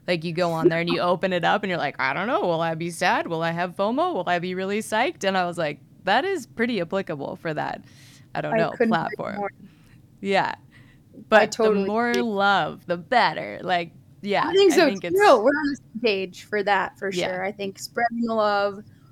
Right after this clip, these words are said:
Speaker 2: and, like, positiveness, or, like, yeah, showing vulnerabilities and, like, realness, as hard as that sounds and can be, I feel like that's what I, I feel like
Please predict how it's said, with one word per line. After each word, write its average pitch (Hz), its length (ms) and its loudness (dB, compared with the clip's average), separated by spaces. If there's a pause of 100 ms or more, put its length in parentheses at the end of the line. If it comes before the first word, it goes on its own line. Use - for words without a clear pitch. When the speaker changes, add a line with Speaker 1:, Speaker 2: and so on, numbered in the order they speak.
(160)
Speaker 2:
and, 208 120 -4
like, 190 220 -6
positiveness, 190 800 -4
or, 311 220 2
like, 320 220 2
yeah, 330 120 4
showing 233 440 -2
vulnerabilities 208 720 -2
and, 196 100 -8
like, 190 160 -8
realness, 190 520 -6
as 185 100 -8
hard 196 220 0
as 190 100 -8
that 180 200 -6 (260)
sounds 190 520 -4
and 185 160 -10
can 185 220 -10
be, 180 300 -4
I 208 60 -4
feel 220 200 -6
like 226 240 -4 (340)
that's 185 220 -4
what 185 80 -4
I, 185 360 -4
I 202 120 -10
feel 190 200 -10
like 190 260 -10